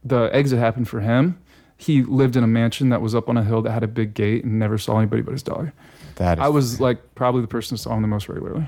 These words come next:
Speaker 2: You know, that's why when a lot of people think, um, you know, money brings you happiness, money can bring you happiness for sure, right? But when does it become, uh, just you being by yourself?
Speaker 1: I, I don't think money brings happiness.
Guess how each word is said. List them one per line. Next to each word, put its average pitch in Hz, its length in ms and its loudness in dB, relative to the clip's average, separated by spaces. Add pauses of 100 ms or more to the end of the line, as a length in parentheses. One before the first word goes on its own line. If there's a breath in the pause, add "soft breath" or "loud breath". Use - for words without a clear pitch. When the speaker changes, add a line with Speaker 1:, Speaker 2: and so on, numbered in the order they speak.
Speaker 2:
You 120 80 2
know, 131 60 6
that's 131 200 4
why 110 260 4
when 92 280 -2
a 87 100 2
lot 87 140 4
of 82 80 -6
people 90 220 -2
think, 82 440 -2
um, 78 460 -2
you 82 120 -4
know, 80 140 0
money 80 300 2
brings 82 300 -2
you 80 80 0
happiness, 78 500 -4
money 87 240 2
can 82 300 -2
bring 82 180 -2
you 82 80 0
happiness 82 400 -2
for - 260 -2
sure, 82 380 -2
right? 82 220 0 (320 loud breath)
But 98 140 2
when 107 260 2
does 98 160 0
it - 160 -6
become, 87 640 0 (280 loud breath)
uh, 82 400 2
just 87 340 -4
you 90 140 2
being 87 360 0
by 80 160 2
yourself? 82 640 -2
Speaker 1:
I, - 60 -6
I - 20 -4
don't 156 320 0
think 190 180 -2
money 127 200 4
brings 117 260 0
happiness. 104 720 -8